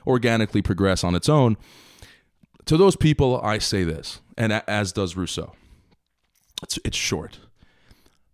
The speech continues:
"I mean to inquire if, in the civil order, there can be any sure and legitimate rule of administration,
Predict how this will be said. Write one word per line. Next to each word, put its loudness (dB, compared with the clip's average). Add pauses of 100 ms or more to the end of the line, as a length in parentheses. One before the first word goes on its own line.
(160)
"I 0
mean 6 (200)
to 2
inquire 0
if, -8
in -2
the -2
civil 0
order, 2
there 0
can -4
be -2
any 0
sure -2
and -2
legitimate -2
rule 2
of -2
administration, 0